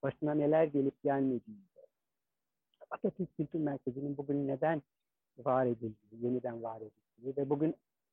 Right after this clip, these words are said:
karşısında neyin olup olmadığına baktığımız, bütün bunların hep birbirine değdiğini görüyoruz. İstanbul bu konuda çok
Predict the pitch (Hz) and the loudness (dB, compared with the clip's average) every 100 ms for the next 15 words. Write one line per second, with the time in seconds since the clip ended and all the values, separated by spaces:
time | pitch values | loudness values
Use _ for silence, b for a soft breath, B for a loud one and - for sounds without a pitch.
0 | _ - 147 147 160 180 165 160 156 160 | _ -2 0 0 -4 0 2 4 6 6
1 | 180 151 139 - 131 123 123 - - - | 6 4 2 0 0 0 -4 -12 -6 -2
2 | 135 - 117 104 101 _ _ _ _ _ | -2 -4 -8 -8 -14 _ _ _ _ _
3 | _ _ _ - 240 208 160 151 170 233 | _ _ _ -4 0 2 2 0 0 0
4 | 240 - 190 165 170 214 240 _ _ _ | -2 0 0 0 -4 -6 -6 _ _ _
5 | _ _ _ _ _ _ _ - 147 156 | _ _ _ _ _ _ _ 4 6 6
6 | 170 175 196 147 117 104 - - _ 160 | 6 4 4 2 0 -2 -8 -20 _ 0
7 | 156 156 151 156 160 160 165 - | 0 0 -4 -2 -2 0 0 0